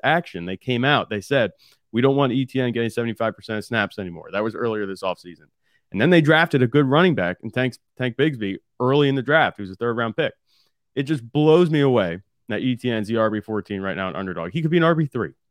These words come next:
So I think he has bust written all over him, just given the fact that his role in the receiving game was small. It could get even smaller with more targets on the perimeter for Trevor Lawrence to throw to. And he wasn't,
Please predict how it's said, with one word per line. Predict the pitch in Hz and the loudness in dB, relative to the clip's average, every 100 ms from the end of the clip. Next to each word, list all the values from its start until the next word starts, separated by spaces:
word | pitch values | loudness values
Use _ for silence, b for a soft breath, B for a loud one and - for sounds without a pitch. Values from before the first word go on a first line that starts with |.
| _ _ _ | _ _ _
So | - 139 113 b b - | 2 2 2 b b -2
I | 135 | 0
think | 151 135 | 2 4
he | |
has | 151 110 | 4 4
bust | 117 113 - | 2 0 0
written | 113 98 | -4 -2
all | 98 95 | -2 -2
over | 95 107 | -2 -2
him, | 113 120 _ _ _ | -4 -6 _ _ _
just | 135 127 - | 0 0 0
given | 135 131 120 | 0 2 0
the | |
fact | - 120 113 | 2 0 0
that | 117 107 | -4 -4
his | 117 | -4
role | 110 147 | 0 0
in | 143 | 0
the | |
receiving | 117 - 131 120 | -2 -2 0 0
game | 113 104 | -2 -4
was | - | -4
small. | 110 95 95 - _ _ | -4 -2 -4 -10 _ _
It | 120 - | -8 0
could | 170 156 | 0 4
get | 151 | 4
even | 143 131 117 | 4 0 -4
smaller | - 135 123 110 101 | -4 0 0 0 -2
with | 98 110 | -6 -8
more | 113 127 143 139 | -4 2 2 2
targets | 127 123 113 107 - - _ - | 2 2 2 -6 -12 -20 _ -6
on | 120 | -2
the | 117 | -2
perimeter | - 117 117 98 95 101 _ _ | -4 -2 0 0 -4 -6 _ _
for | 123 | -2
Trevor | 123 113 | 0 0
Lawrence | 117 110 101 | 0 -2 -4
to | |
throw | 104 113 104 | -2 -2 0
to. | 98 95 95 b b _ | -4 -6 -8 b b _
And | 131 | -4
he | |
wasn't, | 135 175 226 285 | 2 2 2 0